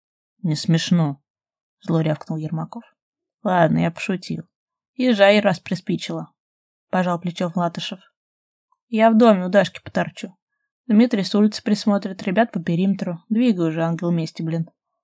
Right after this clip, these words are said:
Ермаков уже был готов отчалить. Дарья действительно крепко уснула в их домике.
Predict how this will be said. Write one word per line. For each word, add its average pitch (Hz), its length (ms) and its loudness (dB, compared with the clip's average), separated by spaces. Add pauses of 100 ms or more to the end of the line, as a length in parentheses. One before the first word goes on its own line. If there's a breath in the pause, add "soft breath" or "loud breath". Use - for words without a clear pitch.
(880)
Ермаков 190 440 -4
уже 190 140 -6
был 190 160 -4
готов 185 340 -4
отчалить. 165 580 -10 (300)
Дарья 180 300 -2
действительно 185 420 -6
крепко 175 340 -6
уснула 196 580 -6
в 180 80 -12
их 185 120 -6
домике. 165 480 -8